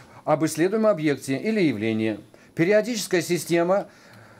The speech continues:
восем-, ста восемнадцати звезд нормальной светимости предопределяет систему, подсистему высших форм организации,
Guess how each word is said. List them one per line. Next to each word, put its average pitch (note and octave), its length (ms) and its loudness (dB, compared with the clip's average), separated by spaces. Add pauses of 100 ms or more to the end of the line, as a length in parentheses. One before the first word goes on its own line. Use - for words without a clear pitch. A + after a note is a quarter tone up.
восем-, F#3 380 -2
ста G#3 280 2
восемнадцати E3 640 0
звезд C#3+ 360 0
нормальной D#3+ 420 2
светимости G3+ 720 -2 (300)
предопределяет G3+ 840 2
систему, G3+ 480 0
подсистему D3 720 -2
высших C#3 420 0
форм G#3+ 400 0
организации, F#3 840 0